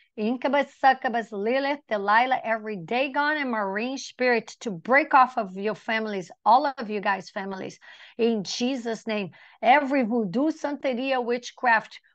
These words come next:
or whatever name it's used in your country, juju, enchantments, v-, vexes, and hexes is broken by the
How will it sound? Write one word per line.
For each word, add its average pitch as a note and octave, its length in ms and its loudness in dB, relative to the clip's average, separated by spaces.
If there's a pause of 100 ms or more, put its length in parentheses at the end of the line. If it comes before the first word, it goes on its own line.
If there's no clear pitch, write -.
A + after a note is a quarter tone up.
(120)
or G#3 80 -6
whatever A3+ 420 2
name C#4 320 -4
it's A#3+ 360 -6
used C4+ 340 0
in C#4+ 160 -2
your C#4+ 140 -2
country, A3 600 -4 (380)
juju, C4 600 0
enchantments, B3+ 840 -4 (300)
v-, A#3+ 200 -6
vexes, B3 560 0
and A3 180 -8
hexes A3+ 420 -4
is G#3+ 160 -2
broken A3 600 4
by G3 160 -2
the F#3+ 120 -8